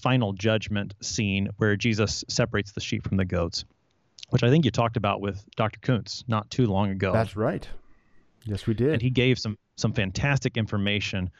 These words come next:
Speaker 1: on that text, and we'll, we'll probably rehash some of that. So, as you said, the last day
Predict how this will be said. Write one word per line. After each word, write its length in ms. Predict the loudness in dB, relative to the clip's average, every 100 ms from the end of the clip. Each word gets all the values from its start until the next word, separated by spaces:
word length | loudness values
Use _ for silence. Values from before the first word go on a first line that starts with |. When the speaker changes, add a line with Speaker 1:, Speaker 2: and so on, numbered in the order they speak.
| -20 -20 _
Speaker 1:
on 220 | 2 4
that 240 | 2 -2 0
text, 300 | 0 2 4
and 60 |
we'll, 120 | 4 2
we'll 100 | -2
probably 220 | 0 0
rehash 400 | -2 -2 -4 -2
some 160 | -2 -2
of 20 |
that. 180 | -4 2
So, 200 | 2 2 _ _
as 120 | 0
you 60 | 0
said, 400 | 2 2 2 -2
the 100 | -2
last 320 | 2 0 -2
day 360 | 0 0 2